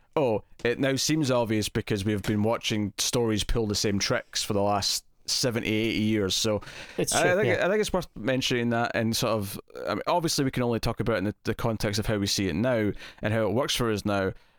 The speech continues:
Speaker 1: But I think when you do sort of look at s-, something like this, you do also have to kind of keep in your mind, okay, uh, under the context of the storytelling techniques of the time, i-, i-, is this a failure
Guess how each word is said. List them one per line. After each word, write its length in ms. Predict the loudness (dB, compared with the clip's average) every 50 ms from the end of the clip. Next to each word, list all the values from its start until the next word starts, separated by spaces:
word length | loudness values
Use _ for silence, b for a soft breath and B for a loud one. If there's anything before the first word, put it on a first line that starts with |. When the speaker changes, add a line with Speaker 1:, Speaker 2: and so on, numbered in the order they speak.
| b b
Speaker 1:
But 240 | -2 0 2 2 2
I 40 | 2
think 140 | 0 0 0
when 200 | 0 0 0 2
you 120 | 0 0
do 300 | 0 0 0 2 2 0
sort 200 | 0 0 0 2
of 80 | 2 0
look 160 | 0 0 0
at 40 | -2
s-, 280 | 0 0 -2 -2 -2
something 260 | -2 -2 0 0 0
like 120 | 0 0 2
this, 200 | 0 0 0 -2
you 60 | -2
do 100 | 0 0
also 220 | 0 0 0 0
have 120 | 0 0 -2
to 60 | -2
kind 180 | -2 -2 -2 -2
of 80 | -2
keep 160 | -4 -4 -2
in 80 | 0 0
your 100 | 2 2
mind, 240 | 2 0 0 0 0
okay, 360 | 0 -2 0 -2 -2 -2 -2 -4 -6 -12 -6 -4
uh, 80 | -2 0
under 240 | 0 0 0 0 -2
the 80 | -2
context 480 | 0 0 -2 -2 0 -2 -2 -2 -2 -2
of 60 | -2
the 60 | 0
storytelling 600 | 0 0 0 0 0 0 0 0 0 0 0 0
techniques 320 | -2 0 0 0 0 0 0
of 60 | 0
the 80 | 0
time, 400 | 0 0 0 0 0 0 0 -2 -2 b b b b b b b b b b b b b b _ _ _ _ -8
i-, 400 | -6 -4 -4 -2 -2 -2 -2 -2 0
i-, 80 | 0 0
is 100 | 0 2
this 180 | 0 0 0
a 60 | 0 -2
failure 720 | -2 0 0 2 2 2 2 2 2 2 2 2 0